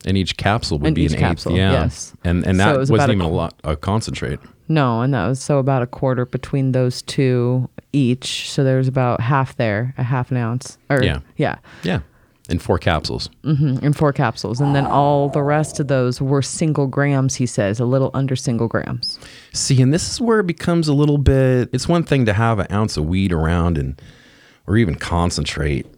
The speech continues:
Speaker 1: um, but to have that kind of potency on a psychedelic, that's, I don't know if I'd trust some average citizens to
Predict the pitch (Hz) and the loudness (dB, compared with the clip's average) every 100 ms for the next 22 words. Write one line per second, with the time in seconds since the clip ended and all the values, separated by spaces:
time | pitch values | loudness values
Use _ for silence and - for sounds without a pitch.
0 | - 73 76 78 - - - _ _ - | -8 -6 -8 -10 -14 -16 -20 _ _ -10
1 | 82 90 - - 127 151 113 120 - 113 | -6 -4 -4 -2 0 0 0 -2 0 0
2 | 90 - 95 76 80 - 80 69 - 78 | 0 0 0 0 -2 -2 -2 -2 -2 -2
3 | 78 69 76 71 60 - 107 - - - | -4 -6 -6 -4 -4 -4 -4 -4 -6 -6
4 | - - _ _ _ _ _ _ _ - | -8 -14 _ _ _ _ _ _ _ -20
5 | - 113 117 104 101 82 - 90 - - | -4 0 2 2 0 0 0 0 0 -2
6 | 80 73 65 - 85 76 76 - _ - | -2 -2 -6 -4 -2 0 -2 -6 _ -12
7 | - 87 76 - 73 67 - - 69 | -4 -2 0 0 -2 -2 -6 -4 -4